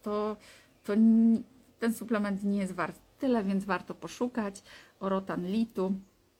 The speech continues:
i kupić sobie go w rozsądnej cenie, w takiej, jakiej powinien być. Czy arbuz może negatywnie wpływać na alergię pyłkową? Tak, może. On się tam krzyżuje. Nie pamiętam,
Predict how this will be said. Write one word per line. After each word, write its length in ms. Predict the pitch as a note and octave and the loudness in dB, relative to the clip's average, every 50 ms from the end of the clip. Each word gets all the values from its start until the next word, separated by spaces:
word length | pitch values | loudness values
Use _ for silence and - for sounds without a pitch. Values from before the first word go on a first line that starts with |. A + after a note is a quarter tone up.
| _ _ _ _ - - - | _ _ _ _ -18 -6 -6
i 60 | A#3+ | -6
kupić 380 | - - G#3+ G3 - G3 F#3+ - | -4 -2 -4 -4 -4 -8 -6 -6
sobie 200 | G3 F3 G3 F#3 | -2 0 0 0
go 120 | F#3 F#3+ | 0 0
w 80 | F#3+ F#3+ | -2 -2
rozsądnej 640 | F#3 F#3+ F#3+ - - F#3 F#3 F#3+ - F#3+ F#3 F#3 | -2 -4 -4 -4 -4 -4 -4 -4 -2 -2 -2 -4
cenie, 300 | F#3+ - F3+ G3 F#3+ E3 | -4 -4 -4 -2 -2 -2
w 40 | E3 | -4
takiej, 240 | - E3+ - - E3+ | -6 -8 -8 -6 -8
jakiej 200 | E3+ E3 - E3+ | -8 -6 -8 -8
powinien 420 | - - F3 F#3 F#3 F3 F3 E3+ | -8 -8 -8 -6 -6 -4 -6 -6
być. 300 | E3 E3 - - - - - _ - - _ _ _ _ _ _ _ _ _ _ _ _ _ _ _ _ _ _ _ _ _ _ _ _ _ _ _ - - F#3+ F3+ F3 F3+ - - - A#2 - - - _ - A2+ - - - - - _ - - - - - - - - - _ - - - - - | -6 -6 -8 -8 -12 -18 -20 _ -20 -20 _ _ _ _ _ _ _ _ _ _ _ _ _ _ _ _ _ _ _ _ _ _ _ _ _ _ _ -10 -8 -6 -6 -6 -6 -4 -4 -4 -6 -6 -8 -10 _ -12 -12 -10 -10 -12 -12 -12 _ -16 -16 -16 -18 -18 -18 -18 -18 -18 _ -20 -20 -20 -20 -14
Czy 220 | - - C4 - - | -6 -4 -4 -2 0
arbuz 300 | G#3 G#3+ G#3+ G3+ A3 G#3+ | -2 -2 0 -2 -2 0
może 240 | G#3+ G#3+ G3+ G3+ G#3 | 0 0 0 0 -2
negatywnie 480 | G3+ G3 F#3+ G3+ G3 - - G#3+ G3+ | -2 0 0 -2 -2 -2 -2 -4 -4
wpływać 280 | F#3+ - G3+ F#3 G3+ G3 | -4 -4 -4 -4 -2 0
na 100 | G3 F#3+ | 0 0
alergię 320 | F3+ F3+ F3+ E3+ F3 F#3+ | 0 -2 -4 -4 -6 -8
pyłkową? 520 | F#3+ - F#3 F3 F3 - E3+ E3+ E3+ E3+ F#3+ | -8 -6 -8 -8 -8 -8 -8 -6 -6 -6 -2
Tak, 240 | - C#4 G3+ - | 0 0 0 2
może. 320 | A#3 A3+ G3 F#3+ F#3 F3+ - | 2 2 2 2 -2 -4 -4
On 120 | - G3+ | -4 -6
się 120 | F#3+ - G3+ | -6 -6 -6
tam 160 | - G3+ F#3+ | -6 -6 -6
krzyżuje. 560 | F#3+ - - G#3 G3 F#3+ E3+ E3 D#3 E3 G3 A3 | -6 -6 -8 -6 -6 -6 -6 -6 -6 -6 -4 -4
Nie 120 | A3 G3 | -6 -6
pamiętam, 580 | G3 G3 F#3+ F#3+ F#3+ F#3 - - F#3 F3 E3 | -4 -2 -2 -2 -2 -2 -4 -6 -6 -6 -6